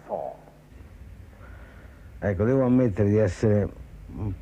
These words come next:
Speaker 2: po' molto affascinato, anzi, dal continuare a parlare con il professor Nishizawa, perché è forse la prima volta che parlo con uno studioso, eh, che ha inventato alcune cose che ho capito, che vedo. Eh,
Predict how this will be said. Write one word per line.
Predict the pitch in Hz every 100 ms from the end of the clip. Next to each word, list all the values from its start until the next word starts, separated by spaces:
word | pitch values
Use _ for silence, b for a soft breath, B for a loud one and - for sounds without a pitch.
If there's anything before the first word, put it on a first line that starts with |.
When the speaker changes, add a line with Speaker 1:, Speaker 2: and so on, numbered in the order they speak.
| -
Speaker 2:
po' | 123 113
molto | - 135 117 120
affascinato, | 95 98 90 110 98 73 78 80
anzi, | 80 - 90
dal | 87
continuare | 92 95 104 104 98
a |
parlare | - 98 104 98
con | 92
il | 92
professor | 92 92 90 107 101 90 B B B B B B -
Nishizawa, | 120 120 95 113 98 107 90 98 101
perché | 92 143 113 113 113 95 -
è | 110 127
forse | 92 - 151 117 113
la | 113
prima | 107 131
volta | 117 101 92 82 95
che | 90 123 98
parlo | - 120 110 95 92
con | 80 85
uno | 101 104 90
studioso, | - 113 117 110 87 82 85 113 B B B B B - - - - 55
eh, | 55 50 50 50 87 -
che | 92 87 67
ha | 85
inventato | 107 113 117 151 131
alcune | 127 110 135
cose | 127 147 135
che | 104 131
ho | 113
capito, | 135 127 101 80
che | 85
vedo. | 90 117 110 80 80 76 - B B B B B -
Eh, | -